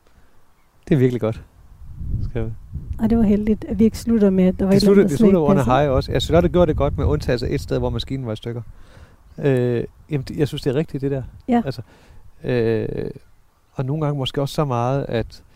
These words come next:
Speaker 1: at du godt, hvis jeg virkelig sætter mig et eller andet mål for, eller vi har en eller anden god idé, og det skal bare lykkes,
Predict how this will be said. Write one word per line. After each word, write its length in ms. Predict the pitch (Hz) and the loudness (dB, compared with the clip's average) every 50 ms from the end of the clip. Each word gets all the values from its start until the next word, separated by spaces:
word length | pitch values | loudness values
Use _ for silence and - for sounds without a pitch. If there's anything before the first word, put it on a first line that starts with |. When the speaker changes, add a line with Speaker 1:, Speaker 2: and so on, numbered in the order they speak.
| _ - - - - - - - - | _ -10 -8 -8 -8 -8 -10 -12 -6
Speaker 1:
at 220 | - 135 117 - - | -4 -4 -4 -4 -4
du 60 | 120 | -4
godt, 140 | 120 117 - | -4 -2 -2
hvis 80 | - | -2
jeg 120 | 127 110 123 | -2 2 4
virkelig 380 | 147 156 - 143 123 101 - - - - - - - - - - - | 4 4 4 2 -4 -4 -4 -8 -14 -16 -18 -20 -20 -20 -20 -20 -18
sætter 280 | - - - 131 113 117 | -16 -8 -8 -4 -4 -4
mig 100 | 113 - | -6 -4
et 60 | 120 | -4
eller 140 | 131 127 127 | -4 -2 -2
andet 160 | 120 117 117 | -2 -2 -4
mål 220 | 113 120 127 120 110 | -4 -4 -6 -6 -6
for, 200 | - - 110 110 | -4 -4 -2 -2
eller 120 | 107 104 | -2 -2
vi 80 | 104 107 | -4 -4
har 140 | 98 117 117 | -4 -4 -4
en 40 | 117 | -4
eller 100 | 113 113 | -4 -6
anden 120 | 117 120 | -8 -6
god 260 | - 120 120 117 113 | -6 -6 -4 -4 -4
idé, 160 | 113 113 110 - | -4 -4 -4 -4
og 60 | 110 | -6
det 80 | 110 | -6
skal 220 | - - 113 110 120 | -6 -6 -6 -6 -4
bare 180 | 117 110 107 | -2 -2 -2
lykkes, 340 | 107 110 113 113 113 - - | -2 -2 -6 -8 -10 -12 -14